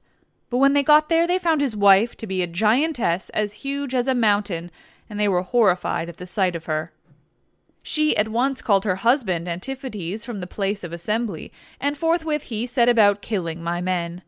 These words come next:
He snatched up one of them and began to make his dinner off him then and there, whereon the other two ran back to the ships as fast as ever they could.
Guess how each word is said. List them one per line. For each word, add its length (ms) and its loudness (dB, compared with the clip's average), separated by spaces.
He 140 0
snatched 460 0
up 160 4
one 180 2
of 80 -8
them 180 0
and 120 -2
began 320 0
to 80 -6
make 220 -2
his 180 -2
dinner 280 0
off 220 0
him 200 -6
then 340 -2
and 180 -2
there, 460 -2
whereon 480 8
the 160 2
other 240 4
two 300 -2
ran 220 0
back 320 2
to 100 -8
the 80 -4
ships 320 0
as 120 -4
fast 380 6
as 140 2
ever 240 2
they 140 -2
could. 380 -6